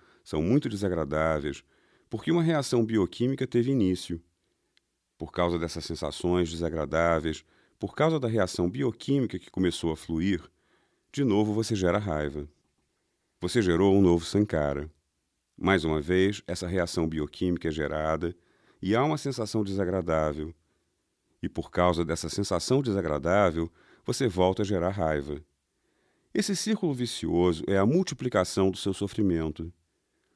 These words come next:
Continuamente, continuamente. Sankara após Sankara.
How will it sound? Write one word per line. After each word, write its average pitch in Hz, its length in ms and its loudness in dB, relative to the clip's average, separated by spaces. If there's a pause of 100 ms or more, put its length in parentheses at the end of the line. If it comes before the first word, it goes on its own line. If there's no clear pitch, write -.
(140)
Continuamente, 90 880 4
continuamente. 87 1000 2 (680)
Sankara 92 600 2
após 98 360 -2
Sankara. 78 600 -4